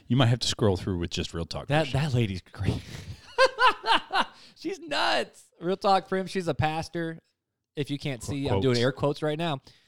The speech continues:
Speaker 2: But she's, oh my goodness, she's interesting. But, but at the end of the day, man, we love community. We love when people D M us on Instagram,
Speaker 1: Yeah.
Speaker 2: write us messages on Facebook. We've had some really good interaction with certain
Speaker 1: Mm-hmm.
Speaker 2: people and some good
Speaker 1: And we'd love to get to
Speaker 2: conversations.
Speaker 1: know you more.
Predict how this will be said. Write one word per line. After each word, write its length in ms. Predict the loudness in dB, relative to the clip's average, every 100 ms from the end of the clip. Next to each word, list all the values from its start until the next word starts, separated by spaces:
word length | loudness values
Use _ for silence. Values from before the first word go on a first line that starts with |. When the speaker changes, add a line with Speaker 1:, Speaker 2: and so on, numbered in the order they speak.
| _ _
Speaker 2:
But 180 | -2 0
she's, 840 | 2 4 4 4 4 0 -4 -10 0
oh 160 | 2
my 180 | 2 -2
goodness, 360 | -4 -6 -6 -4
she's 200 | -4 -4
interesting. 580 | -6 -6 -6 -6 -4 0
But, 180 | 0 -2 -20 -6 2
but 220 | 2 0 -4
at 80 |
the 120 | 2 4
end 120 | 4
of 40 |
the 40 | 4
day, 180 | 6 6
man, 200 | 6 4
we 100 | 4
love 260 | 4 2 2
community. 340 | -4 -2 -2
We 120 | 2
love 160 | 2 0
when 40 |
people 220 | -2 -6 -6
D 260 | -6 -4
M 140 | -2 -2
us 160 | -2
on 120 | 0 -2
Instagram, 540 | -2 -2 0 0 0
Speaker 1:
Yeah. 60 | 0
Speaker 2:
write 100 | 0
us 140 | -4
messages 380 | -6 -6 -4 -4
on 140 | -4
Facebook. 500 | -2 -2 0 -2 -2
We've 100 | -2
had 140 | -4 -4
some 160 | -6
really 160 | -6 -2
good 200 | -4 -4 _ -6
interaction 540 | -2 0 -2 -4 -4
with 140 | -4 -2
certain 220 | -2 -2
Speaker 1:
Mm-hmm. 60 | -4
Speaker 2:
people 380 | -8 -4 -4
and 140 | -4 -6
some 100 | -8
good 140 | -6 0
Speaker 1:
And 80 |
we'd 120 | 2 4
love 180 | 4
to 80 | 4
get 140 | 2 2
to 80 |
Speaker 2:
conversations. 40 | 0
Speaker 1:
know 80 | 2
you 120 | 2
more. 280 | 0 -2